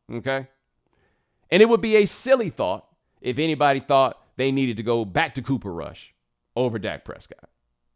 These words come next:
all right? However, it would really help the Cowboys if Dak Prescott would play better than Cooper Rush.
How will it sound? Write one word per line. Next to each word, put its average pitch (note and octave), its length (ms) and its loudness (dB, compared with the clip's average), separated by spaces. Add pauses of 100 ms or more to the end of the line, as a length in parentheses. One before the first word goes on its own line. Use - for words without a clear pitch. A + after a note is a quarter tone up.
(140)
all F#2+ 100 -6
right? A2+ 240 -4 (1120)
However, G#3 560 4 (2000)
it E3+ 140 2
would E3 160 2
really A3+ 380 4
help G3 240 6
the E3+ 80 -10
Cowboys B2+ 840 0 (180)
if A#2 180 -2
Dak C3 280 0
Prescott A#2 680 0
would A#2+ 160 -4
play A#2 200 -2
better G#2 260 -2
than F#2 120 -8
Cooper E2+ 280 -10
Rush. - 420 -18